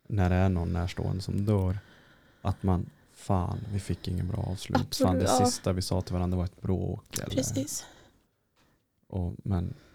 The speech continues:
Speaker 1: då är det ändå skönt att höra att
Speaker 2: Mm.
Speaker 1: du vet allt, det
Speaker 2: Ja,
Speaker 1: var ett fint
Speaker 2: precis.
Speaker 1: ögonblick.
Speaker 2: Ja.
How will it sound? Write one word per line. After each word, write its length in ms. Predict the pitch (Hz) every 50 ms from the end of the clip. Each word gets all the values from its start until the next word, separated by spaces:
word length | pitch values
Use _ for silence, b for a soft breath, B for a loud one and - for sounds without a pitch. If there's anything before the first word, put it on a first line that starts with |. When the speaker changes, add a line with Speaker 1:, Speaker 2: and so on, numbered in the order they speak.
| _ _
Speaker 1:
då 80 | - 98
är 40 | 95
det 60 | 98
ändå 160 | 98 92 90 90
skönt 300 | - 92 90 87 92 90
att 60 | 90
höra 140 | 90 90 92
att 80 | - - _ _ _ - - -
Speaker 2:
Mm. 220 | 262 262 240 240 240
Speaker 1:
du 100 | 107 95
vet 400 | 90 107 113 113 120 113 - -
allt, 300 | - 98 95 98 98 -
det 60 | - 269
Speaker 2:
Ja, 60 | 254
Speaker 1:
var 100 | - -
ett 60 | 240 -
fint 560 | - - - - 196 196 98 98 190 - _
Speaker 2:
precis. 320 | - - 269 262 - - - 269 - - - - - - -
Speaker 1:
ögonblick. 180 | 92 92 95 -
Speaker 2:
Ja. 240 | 247 247 - -